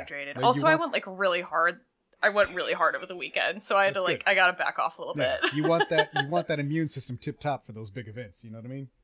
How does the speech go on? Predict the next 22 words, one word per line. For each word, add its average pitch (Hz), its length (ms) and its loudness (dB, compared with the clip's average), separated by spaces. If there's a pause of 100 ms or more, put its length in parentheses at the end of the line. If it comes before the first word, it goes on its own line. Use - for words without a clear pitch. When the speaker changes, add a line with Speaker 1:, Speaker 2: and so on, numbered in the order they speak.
(440)
Speaker 1:
Exactly. 170 880 0
Yeah, 175 520 0
yeah. 180 540 0
And 214 160 -6
then 247 80 2
it 269 140 2
can 262 120 -4
crash 220 480 4
after 175 220 2
that. 139 380 -2
It 185 60 -2
can 165 80 -4
Speaker 2:
Yeah, 185 60 0
Speaker 1:
all 175 120 2
go, 160 240 -2
Speaker 2:
yeah. 160 60 -8 (280)
Speaker 1:
go 180 140 -2
down 123 340 -6
after, - 280 -12
Speaker 2:
Uh, 131 180 -2
Speaker 1:
after 185 280 0
Wednesday. 160 440 -8